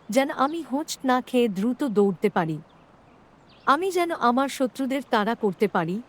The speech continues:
এবং তাদের ধরে ফেলতে পারি, তাদের শেষ না করে আমি আর ফিরব না। আমি আমার শত্রুদের পরাজিত করব, তারা আর উঠে দাঁড়াবে না, আমার সব শত্রু আমার পায়ের নিচে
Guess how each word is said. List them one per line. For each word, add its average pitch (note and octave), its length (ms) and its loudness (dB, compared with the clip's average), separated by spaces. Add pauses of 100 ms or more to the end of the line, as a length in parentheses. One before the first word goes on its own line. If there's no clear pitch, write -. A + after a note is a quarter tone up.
এবং A3+ 260 4
তাদের A3 400 0
ধরে A#3+ 240 0
ফেলতে B3 360 0
পারি, F3 320 -2 (360)
তাদের B3+ 280 2
শেষ E4+ 400 -2
না D4+ 120 -2
করে C#4 280 0
আমি C4 340 0
আর B3 120 2 (100)
ফিরব A3+ 320 0
না। D#3 220 -4 (920)
আমি E4 300 2
আমার D#4 260 0
শত্রুদের C#4 560 -2
পরাজিত A#3+ 500 0
করব, F3 460 -2 (360)
তারা D4+ 320 2
আর B3 200 2 (120)
উঠে C4+ 300 -4
দাঁড়াবে G#3+ 420 0
না, E3+ 220 -6 (360)
আমার C#4 280 2
সব D#4 280 -4
শত্রু D#4+ 500 -4
আমার A#3+ 380 0
পায়ের A3+ 280 2
নিচে A3 320 -2